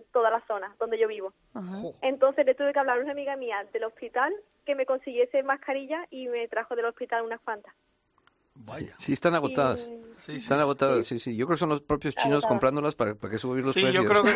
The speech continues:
Speaker 3: yo también el otro día lo decía a un amigo mío, dice, "Esto lo están acaparando los chinos para luego subir los precios".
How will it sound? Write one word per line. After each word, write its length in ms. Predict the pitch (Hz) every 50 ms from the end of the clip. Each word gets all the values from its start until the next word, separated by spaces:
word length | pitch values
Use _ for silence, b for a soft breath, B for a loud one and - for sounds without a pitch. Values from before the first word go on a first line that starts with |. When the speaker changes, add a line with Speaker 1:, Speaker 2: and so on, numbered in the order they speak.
| 175
Speaker 3:
yo 140 | 175 254 226 220 - 233
también 240 | - 196 240 254 233 262
el 100 | 226 220
otro 240 | 214 220 - 247 220
día 180 | 220 220 226 226
lo 100 | 226 214
decía 400 | - 214 208 - - - 214 208
a 40 | 202
un 160 | 202 208 214
amigo 380 | 214 208 185 - 220 214 202 190
mío, 220 | 190 208 208 196 196
dice, 240 | 196 185 - 190
"Esto 180 | 185 185 - 247
lo 80 | 220 208
están 280 | 185 220 208 202 196 196 B B B B
acaparando 520 | B 185 175 190 185 196 190 202 214 220 220
los 140 | 214 196 185
chinos 280 | - 247 220 233 208 196
para 180 | - 196 180
luego 240 | 180 185 202 208 196
subir 240 | - 208 190 190 196
los 140 | 185 170 -
precios". 420 | - 175 165 - - 143 123 -